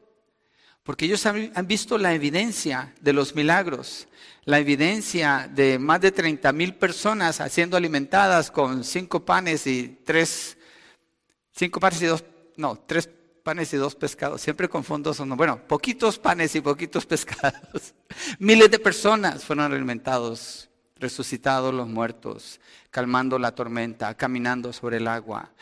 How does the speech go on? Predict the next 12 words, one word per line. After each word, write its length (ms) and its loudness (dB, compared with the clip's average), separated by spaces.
enseñando 560 0
acerca 440 0
del 240 2
reino, 540 -4
teniendo 320 -2
una 140 0
relación 560 -2
íntima 500 -6
con 240 -6
Dios 380 -2
el 160 0
Padre. 720 -4